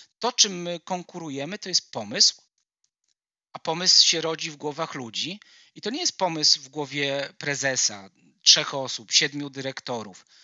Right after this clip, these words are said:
No to by było zbyt, e, w sumie ryzykowne. Oczywiście jakaś wizja, e, co my chcemy robić i tak dalej, to jest domena gdzieś tam top managementu. Natomiast te pomysły, taki continuous improvement,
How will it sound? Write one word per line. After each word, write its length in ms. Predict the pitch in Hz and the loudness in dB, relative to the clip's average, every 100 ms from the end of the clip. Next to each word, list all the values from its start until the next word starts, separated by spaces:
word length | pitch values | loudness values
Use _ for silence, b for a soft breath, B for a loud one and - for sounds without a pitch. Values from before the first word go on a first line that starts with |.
| B B B | B B B
No 100 | 156 | -12
to 160 | - 175 | -4 -2
by 120 | 175 | -2
było 280 | 165 180 170 | -2 -2 0
zbyt, 560 | 156 175 - - - - | 0 -2 -2 -2 -2 -4
e, 140 | 175 | -8
w 60 | - | -6
sumie 320 | 139 147 147 | -4 -2 0
ryzykowne. 760 | 151 156 - 170 117 101 - _ b b | 2 0 2 -2 -2 -8 -16 _ b b
Oczywiście 560 | 156 - 160 175 - 120 | 0 0 2 4 4 4
jakaś 400 | 131 - 131 120 | 0 -2 -2 -2
wizja, 720 | 110 151 117 107 113 107 104 B B 123 | -4 0 0 2 -2 -4 -10 B B -16
e, 680 | 120 120 117 117 113 120 - | -10 -8 -6 -8 -10 -12 -10
co 200 | - 139 | -6 -4
my 200 | 135 131 | -4 -6
chcemy 420 | - 143 131 127 | -4 -4 -2 -2
robić 360 | 123 123 117 - | -4 -8 -4 -4
i 60 | |
tak 180 | - 123 | -4 -10
dalej, 320 | 120 110 131 | -8 -8 -8
to 120 | - 185 | -10 -8
jest 400 | 220 170 127 127 | -2 -2 -2 -6
domena 460 | 139 135 120 117 | -4 -4 -4 -8
gdzieś 240 | 110 120 - | -10 -6 -6
tam 180 | 127 | -8
top 200 | 123 123 | -12 -12
managementu. 640 | 135 135 139 143 117 104 113 B B B _ | -10 -8 -8 -6 -8 -10 -18 B B B _
Natomiast 400 | 135 156 165 - | -8 0 0 0
te 80 | 170 | -6
pomysły, 720 | - 143 127 120 127 127 151 b b _ | -4 -4 2 0 0 -6 -8 b b _
taki 240 | 139 - | -12 -10
continuous 560 | - 165 160 151 151 - | -6 -4 -4 -4 2 2
improvement, 680 | 143 - 117 104 127 180 | 2 -8 -14 -8 -6 -6